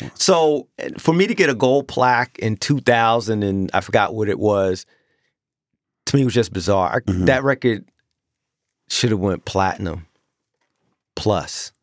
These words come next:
Speaker 2: at
Speaker 1: Wow.
Speaker 2: least platinum.
Speaker 1: I mean, did this, did, so the single didn't even go?
Speaker 2: The singles went gold.
Speaker 1: Okay.
Speaker 2: You know, uh, Me, Myself, and I went gold.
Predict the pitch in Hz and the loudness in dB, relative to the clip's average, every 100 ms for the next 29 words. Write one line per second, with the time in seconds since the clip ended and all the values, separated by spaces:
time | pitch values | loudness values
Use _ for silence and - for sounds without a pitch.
0 | _ 123 127 160 127 - - 71 - - | _ 0 2 0 -2 -8 -6 -6 -6 -12
1 | - _ - 131 131 107 95 - 104 92 | -16 _ 0 2 2 0 -2 -2 -2 -2
2 | - 113 92 - 143 147 147 151 147 151 | -2 -2 -2 0 0 -2 -2 -2 -2 -4
3 | 147 143 143 143 - _ _ - 135 - | -2 -2 -2 -6 -14 _ _ 0 0 2
4 | 175 160 135 127 113 98 104 98 90 90 | 2 2 2 0 0 2 2 2 0 0
5 | 95 92 87 78 - - 123 123 101 92 | -2 -2 -4 -6 -18 -4 0 2 2 0
6 | - 110 101 95 87 78 - 113 113 117 | 0 0 2 0 -2 -4 -4 0 0 2
7 | 117 104 104 95 95 90 87 90 87 90 | 0 0 0 0 0 -2 0 2 2 0
8 | 80 | -4